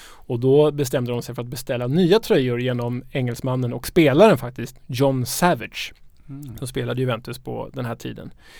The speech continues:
Speaker 1: Eh, och, eh, han hörde av sig till, eh, sina vänner i England och ha-, då hade han en vän hemmahörandes i Nottingham faktiskt. Och den här vännen, kompisen, råkade hålla på Notts County, Svennis gamla klubb alltså.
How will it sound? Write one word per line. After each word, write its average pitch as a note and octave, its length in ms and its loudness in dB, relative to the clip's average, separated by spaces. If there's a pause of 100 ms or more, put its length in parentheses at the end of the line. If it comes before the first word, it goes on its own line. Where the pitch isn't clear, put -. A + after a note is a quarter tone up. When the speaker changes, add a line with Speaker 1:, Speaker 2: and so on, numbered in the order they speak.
(340)
Speaker 1:
Eh, - 360 -8
och, - 440 -6
eh, B2 240 0
han E3 400 4
hörde C3+ 260 0
av B2+ 100 0
sig B2+ 260 -6
till, A#2 320 -6
eh, A#2+ 220 -8
sina A2+ 300 -6
vänner A#2 540 -2 (100)
i A2 300 -8
England D3+ 500 0 (200)
och A#2 180 -10
ha-, A#2 160 -6
då A#2+ 100 -6
hade A#2+ 200 -4
han A#2 120 -8
en A#2 180 -8
vän A#2 420 -8
hemmahörandes A#2+ 600 -6
i - 20 -2
Nottingham B2+ 680 -2
faktiskt. - 540 -16 (420)
Och C3+ 100 -2
den C3+ 100 2
här C#3 340 6
vännen, B2 640 -2
kompisen, A#2+ 680 -8
råkade B2+ 360 -4
hålla B2+ 320 -4
på B2+ 220 -6
Notts D3 500 0
County, - 600 0 (480)
Svennis C3+ 400 0
gamla B2+ 220 -2
klubb G#2+ 260 -8
alltså. G#2 280 -10